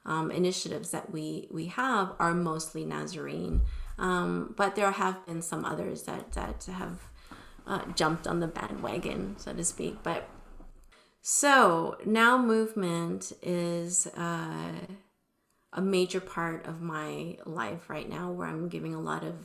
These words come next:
energy and attention to. But it all started when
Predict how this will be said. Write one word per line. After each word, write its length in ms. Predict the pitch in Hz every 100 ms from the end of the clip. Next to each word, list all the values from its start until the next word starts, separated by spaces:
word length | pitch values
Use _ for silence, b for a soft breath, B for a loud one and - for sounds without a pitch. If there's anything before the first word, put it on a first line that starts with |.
| - _ -
energy 420 | 170 160 156 165
and 100 | 156
attention 540 | 151 - 165 - 170 165
to. 360 | 175 170 165 B B B B B B -
But 160 | 208
it 100 | 214
all 160 | 214 226
started 840 | 220 - 190 190 180 165 165 170 - b b b
when 520 | 180 190 185 180 180